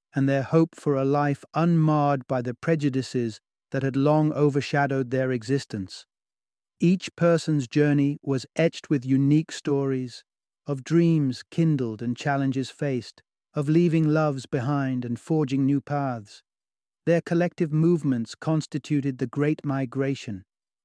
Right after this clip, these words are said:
an epoch that would leave an indelible mark on the fabric of the United States. Yet, for many, the North was not the promised land they had envisioned. The shadows of segregation's legacy found new forms in these urban landscapes,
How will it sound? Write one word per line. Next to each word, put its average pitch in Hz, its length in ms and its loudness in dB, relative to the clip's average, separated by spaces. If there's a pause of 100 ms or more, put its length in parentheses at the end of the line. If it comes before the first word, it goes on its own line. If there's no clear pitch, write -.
an 143 220 -2
epoch 170 560 -2
that 135 160 -6
would 143 140 -6
leave 156 360 2
an 135 100 0
indelible 151 540 0
mark 147 440 -2
on 120 120 -6
the 120 80 -6
fabric 135 520 -4
of 117 100 -10
the 123 80 -6
United 127 460 -4
States. - 600 -10 (720)
Yet, 160 300 2 (200)
for 165 160 2
many, 165 440 2 (220)
the 156 120 0
North 175 400 2
was 151 180 0
not 170 320 2
the 147 100 -8
promised 147 440 -2
land 139 280 -2
they 139 120 -2
had 131 140 -4
envisioned. 135 600 -4 (500)
The 156 100 -2
shadows 165 480 2
of 135 100 -2
segregation's 147 800 0
legacy 147 420 -2
found 139 360 -2
new 160 180 2
forms 127 440 -2
in 131 120 -2
these 135 280 -2
urban 139 340 0
landscapes, 131 720 -4